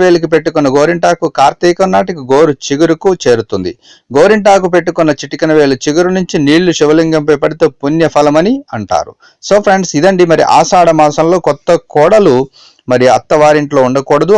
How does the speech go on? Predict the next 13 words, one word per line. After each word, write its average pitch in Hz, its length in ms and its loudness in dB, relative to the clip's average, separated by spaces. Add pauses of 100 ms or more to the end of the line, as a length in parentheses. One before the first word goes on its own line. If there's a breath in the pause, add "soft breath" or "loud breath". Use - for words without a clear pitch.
అలాగే 147 360 2 (480 soft breath)
గోరింటాకు 190 560 2
పెట్టుకోవడం 143 480 0
వల్ల 160 180 2 (560 soft breath)
చాలా 135 300 2
చాలా 127 240 0
మంచిది 170 380 0
అని 156 120 0
అంటున్నారు 147 380 0
ఆధ్యాత్మిక 147 400 -2
నిపుణులు. 151 260 0
అలాగే 175 280 2 (600 soft breath)
మన 131 80 2